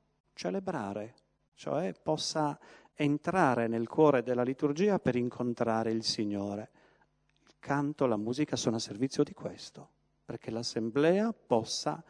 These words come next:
nella liturgia incontrare il Signore.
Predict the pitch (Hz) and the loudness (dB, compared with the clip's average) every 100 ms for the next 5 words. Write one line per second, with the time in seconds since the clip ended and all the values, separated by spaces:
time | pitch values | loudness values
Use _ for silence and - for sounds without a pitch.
0 | - _ - 127 131 120 120 143 131 117 | -20 _ -4 0 0 0 -2 -2 0 2
1 | 120 117 - - 175 180 175 156 147 131 | 2 2 -4 2 4 4 4 4 4 2
2 | 113 107 107 110 - - 123 110 117 104 | 2 2 0 -2 -4 -4 -4 -2 -2 -2
3 | 104 104 113 | -4 -6 -10